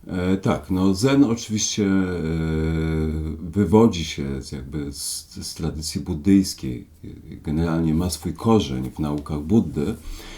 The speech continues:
ale, e, w zen istnieje również, e, bardzo ważny symbol czy os-, czy postać, e, do której szczególnie nawiązuje tradycja zen, to jest postać Bodhidharmy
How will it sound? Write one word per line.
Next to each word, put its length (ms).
ale, 340
e, 40
w 80
zen 300
istnieje 540
również, 600
e, 540
bardzo 300
ważny 300
symbol 560
czy 200
os-, 380
czy 140
postać, 760
e, 40
do 140
której 300
szczególnie 540
nawiązuje 500
tradycja 520
zen, 320
to 80
jest 200
postać 280
Bodhidharmy 720